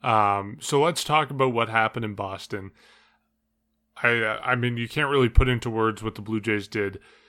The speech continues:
in their first game back from the All-Star break. A twenty-eight to five win. The accomplishments, the history-making parts of that game have been repeated over and over, but the fifth most runs ever scored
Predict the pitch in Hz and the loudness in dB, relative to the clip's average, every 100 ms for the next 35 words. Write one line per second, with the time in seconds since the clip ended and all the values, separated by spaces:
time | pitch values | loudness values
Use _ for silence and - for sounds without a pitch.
0 | _ _ 123 107 101 101 113 104 - 107 | _ _ -4 0 -2 0 -2 -2 -4 -4
1 | 101 101 101 113 104 101 98 95 - 113 | -2 -2 -2 -6 -6 -4 -4 -4 -4 -4
2 | 101 107 101 - - 117 - 131 160 180 | -2 -2 -4 -6 -16 -12 -4 -2 0 -2
3 | 156 156 - - 139 - 120 117 117 110 | -4 -8 -8 -4 -4 2 4 6 4 -2
4 | - _ - _ _ _ - 123 139 139 | -8 _ -20 _ _ _ -2 4 6 6
5 | 135 117 110 - 117 131 135 131 - 131 | 2 2 0 -2 -2 0 0 0 -2 -4
6 | 127 123 - - - 107 131 131 - 127 | -2 -2 -6 -10 -8 -4 -2 -4 -4 -2
7 | 123 120 117 - 120 117 - 120 117 - | -2 -2 -4 -4 -6 -6 -2 0 0 -2
8 | 117 107 107 - 113 113 113 104 104 104 | -6 -2 -2 -2 -2 0 -2 -6 -8 -8
9 | 101 - 120 113 107 107 110 110 104 104 | -10 -8 -4 -2 0 0 0 -4 -4 -4
10 | 107 110 110 101 101 98 - - _ _ | -4 -4 -6 -4 -4 -4 -12 -20 _ _
11 | _ 117 - - 151 156 - 131 135 135 | _ -6 -6 -4 0 0 -2 0 2 2
12 | - 120 113 113 113 - 123 131 - - | 0 0 2 0 -4 -4 0 2 0 -4
13 | 120 110 104 | -2 0 -2